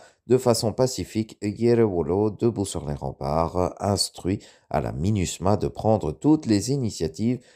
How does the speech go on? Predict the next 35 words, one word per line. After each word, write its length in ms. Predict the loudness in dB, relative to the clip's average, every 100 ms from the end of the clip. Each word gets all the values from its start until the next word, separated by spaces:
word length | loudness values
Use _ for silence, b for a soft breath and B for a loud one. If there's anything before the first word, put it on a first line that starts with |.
| b -4
pour 160 | -2
se 100 | 2
retirer 460 | 4 4 2 2 2
volontairement 760 | 2 2 2 0 -4 -4 -2 -2
du 160 | -2
Mali 320 | -6 -4 -6 -4
avant 260 | -4 -2 0
cette 240 | 0 0
date. 300 | -2 -2 -10 b b b _
Tout 140 | 0
comme 300 | 4 4 4
le, 140 | 0 -4
euh, 140 | -6 -6
Barkhane 680 | -6 -8 -6 -6 -6 -8 -12
et 100 | -12
Takuba, 640 | -10 -8 0 2 4 4 4
Yerewolo 800 | 2 2 2 2 0 0 0 0
de 100 | 0
Adama 460 | 0 0 0 -2 -2
Diarra, 420 | -4 0 2 2 B B B -8
dit 360 | -2 0 2 0 0
Ben 180 | -2
le 120 | 0 -2
Cerveau, 500 | 0 -2 0 2 4
reproche 500 | 2 0 0 -2 -2
à 60 |
la 80 | -2
mission 340 | -4 -6 -4
onusienne 540 | -4 -4 -6 -2 -2 0
d'être 460 | 0 0 -2 -4 -4
une 180 | -6
force 380 | -4 0 0 -2 -2
d'occupation 760 | -2 0 -2 -2 -2 0 -2 B B B
qui 140 | -2 0
ravive 680 | 4 4 2 -2 -4 -4